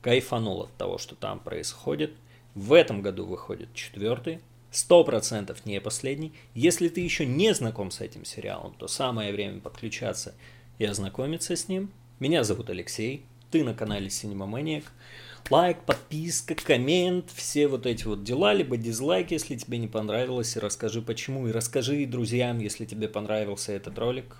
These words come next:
Помоги мне, мне это правда важно. Увидимся по ту сторону сетевого кабеля. Помни, мы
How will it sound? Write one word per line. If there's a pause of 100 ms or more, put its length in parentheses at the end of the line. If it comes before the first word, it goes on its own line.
(200)
Помоги
мне, (280)
мне
это
правда
важно. (100)
Увидимся
по
ту
сторону
сетевого
кабеля. (880)
Помни, (320)
мы